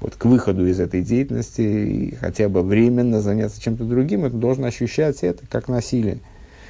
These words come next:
«Ваалаха скам вихамо, э, вен минемтин батрахты», в особ-, в особенности, если мы возьмём, э, в расчёт. «Аздурдем,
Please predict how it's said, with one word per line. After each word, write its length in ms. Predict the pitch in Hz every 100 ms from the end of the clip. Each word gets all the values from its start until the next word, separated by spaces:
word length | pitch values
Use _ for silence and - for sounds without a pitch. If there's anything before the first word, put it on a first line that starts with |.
| - - - -
«Ваалаха 580 | 104 110 107 127 139 131
скам 380 | - 123 120
вихамо, 720 | 117 113 - 107 104 117 165 160 - - -
э, 460 | - 104 104 101 98
вен 400 | 117 147 143 143 139
минемтин 760 | 131 117 123 131 135 - 127
батрахты», 600 | 120 113 113 110 104 -
в 60 | 120
особ-, 560 | 107 104 113 117 110
в 60 | 107
особенности, 560 | 104 120 120 104 95 95
если 260 | 95 101
мы 120 | 101
возьмём, 560 | 104 104 110 110 101 101 - - -
э, 440 | 101 101 101 104 104
в 80 |
расчёт. 580 | 107 110 - 104 101 107 - - - - - - - - - - - - - -
«Аздурдем, 1120 | 117 107 107 185 180 123 135 123 95 82